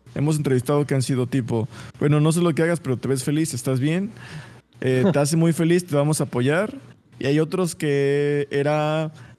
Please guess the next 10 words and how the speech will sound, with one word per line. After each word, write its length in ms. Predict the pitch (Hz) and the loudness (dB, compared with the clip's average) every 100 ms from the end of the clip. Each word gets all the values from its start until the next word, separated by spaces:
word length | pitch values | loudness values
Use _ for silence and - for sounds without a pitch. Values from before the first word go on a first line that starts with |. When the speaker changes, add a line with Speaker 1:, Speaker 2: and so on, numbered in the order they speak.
| _ _ - | _ _ -8
Speaker 1:
"No 200 | 139 147 | -4 -2
juegas 220 | 165 165 | 0 0
videojuegos, 520 | 139 123 160 170 175 | 0 0 0 0 0
nos 180 | 151 123 | -2 -2
caga. 380 | 170 175 185 196 - | 0 0 -2 -4 -2
Ah, 160 | 185 156 | -2 0
ganas 260 | 147 139 | 2 4
Speaker 2:
Sí. 60 | 131 | 2
Speaker 1:
dinero, 360 | 151 165 180 - - | 0 0 -2 -6 -2
ok, 240 | 151 131 | -2 2